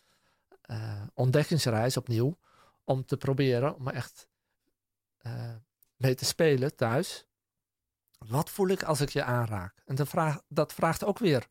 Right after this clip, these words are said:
vertraging. Omdat energetisch gezien, eh, gebeurt er heel veel in de aanraking.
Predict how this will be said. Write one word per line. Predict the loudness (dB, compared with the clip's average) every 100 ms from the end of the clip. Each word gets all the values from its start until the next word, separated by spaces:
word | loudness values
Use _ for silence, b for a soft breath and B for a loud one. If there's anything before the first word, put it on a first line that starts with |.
| _ _ -4
vertraging. | 0 2 2 0 -4 -10 _ _ _ _ _ _ _
Omdat | -2 -2 -2 -8 -20 _ _ _
energetisch | 0 2 2 2 0 0 -2
gezien, | -2 0 -2 -2 -6 _
eh, | -6
gebeurt | -2 0 2
er | 4
heel | 4 4
veel | 2 0 -2
in | 0 0
de | 2
aanraking. | 0 0 -2 -4 -8 -16